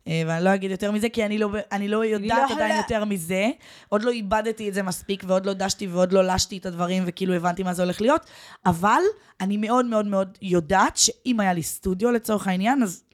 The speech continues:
Speaker 1: לא הייתי יודעת את הדברים האלו, והייתי כאילו הרבה פחות מדויקת עם עצמי. אמ, אז זה באמת עניין של ניסוי וטעייה, ולעצור, ולחשוב, ולא לפחד מזה.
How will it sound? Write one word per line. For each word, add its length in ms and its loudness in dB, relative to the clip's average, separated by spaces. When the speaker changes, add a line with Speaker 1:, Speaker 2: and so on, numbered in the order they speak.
Speaker 1:
לא 220 2
הייתי 280 0
יודעת 460 2
את 60 -8
הדברים 400 -2
האלו, 280 2
והייתי 580 0
כאילו 300 0
הרבה 180 0
פחות 220 -6
מדויקת 380 -6
עם 80 -4
עצמי. 280 -4
אמ, 460 0
אז 240 0
זה 120 -4
באמת 300 2
עניין 220 0
של 140 -2
ניסוי 300 -4
וטעייה, 460 4
ולעצור, 680 0
ולחשוב, 560 2
ולא 200 2
לפחד 360 -2
מזה. 320 2